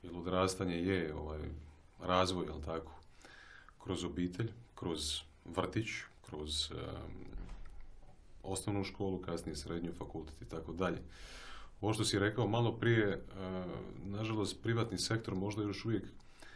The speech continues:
pogotovo u Hrvatskoj, nema, nema toliko puno interesa oko te tematike. Ne znam iskreno koliko je firmi koje se bave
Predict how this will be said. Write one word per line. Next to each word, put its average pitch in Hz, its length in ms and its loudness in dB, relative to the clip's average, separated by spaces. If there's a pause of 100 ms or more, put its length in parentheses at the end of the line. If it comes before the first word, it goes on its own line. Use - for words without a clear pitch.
(520)
pogotovo 101 400 4
u - 20 6
Hrvatskoj, 110 480 8
nema, 95 380 4
nema 98 260 2
toliko 104 320 0
puno 104 300 2
interesa 95 640 4
oko 87 180 -2
te 92 180 -2
tematike. 90 600 0 (1700)
Ne 107 180 2
znam 107 180 4
iskreno 107 360 4
koliko 107 340 4
je 98 100 6
firmi 95 420 4
koje 92 120 4
se - 140 2
bave 87 360 6